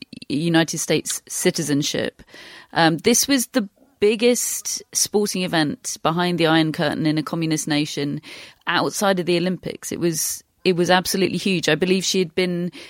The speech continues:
denied a visa the year before in nineteen eighty-five. Was it ever in doubt that,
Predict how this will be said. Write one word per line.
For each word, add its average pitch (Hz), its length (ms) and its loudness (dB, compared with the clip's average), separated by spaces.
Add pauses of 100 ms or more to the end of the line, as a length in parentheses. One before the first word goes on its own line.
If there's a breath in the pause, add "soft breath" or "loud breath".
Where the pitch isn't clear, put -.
(140 loud breath)
denied 185 440 4
a 190 40 0
visa 170 520 0 (220)
the 175 100 2
year 170 220 2
before 170 680 -2
in 180 160 0
nineteen 170 380 0
eighty-five. 160 640 2
Was 185 140 0
it 190 120 4
ever 226 260 2
in 226 160 2
doubt 202 340 2 (120)
that, 180 200 -2